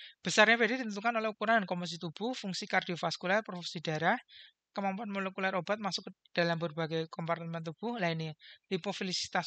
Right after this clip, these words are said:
obat dan seberapa kuat obat tersebut terikat oleh protein darah, protein jaringan.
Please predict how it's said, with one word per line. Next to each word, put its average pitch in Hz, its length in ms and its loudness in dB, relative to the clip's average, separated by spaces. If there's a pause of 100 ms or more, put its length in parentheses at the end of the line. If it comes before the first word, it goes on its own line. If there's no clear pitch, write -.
obat 208 320 4
dan 180 160 0
seberapa 165 320 -4
kuat 196 240 -4
obat 175 160 -6
tersebut 202 160 -12
terikat 190 320 -4
oleh 175 160 -2
protein 175 400 -6
darah, 175 320 0
protein 170 320 -8
jaringan. 151 400 -6